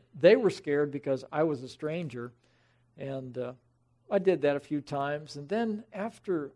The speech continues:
I did it a few times, I noticed that when I would drive onto the property, if I headed towards the barn at all, they would run to the trough and wait there expectantly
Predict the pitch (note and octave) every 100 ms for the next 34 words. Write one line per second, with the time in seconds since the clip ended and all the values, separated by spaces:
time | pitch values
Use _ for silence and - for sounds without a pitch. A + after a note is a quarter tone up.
0 | - D3 G3+ G#3+ - D#3 C3+ D3+ C#3+ C#3
1 | C#3+ - - D3 F3 F#3 E3+ D3 C3+ D#3
2 | G3+ C4+ E3 F3 F3 F3 F3+ E3+ - _
3 | E3+ F#3 D#3+ C#3 C#3 D#3+ F3 F3+ C3+ B2
4 | B2+ - _ _ _ _ _ _ _ _
5 | _ F#3 F3 - G#3 A3 F3 A#3 A3+ -
6 | F#3+ G3 F#3+ D#3 C3+ D#3 F3 F3+ D3 C#3+
7 | E3 A3 G#3+ - _ _ _ _ _ _
8 | _ _ _ _ - G#3 G#3+ D3 C#3+ E3+
9 | G3 G3 F3+ D3+ D3 - E3 C3+ A2+ -
10 | - _ _ _ _ _ _ _ _ -
11 | D#3+ D#3 D#3 G3+ G#3 D#3 C3+ C3 - -
12 | F3+ - C#3+ C#3 B2+ B2+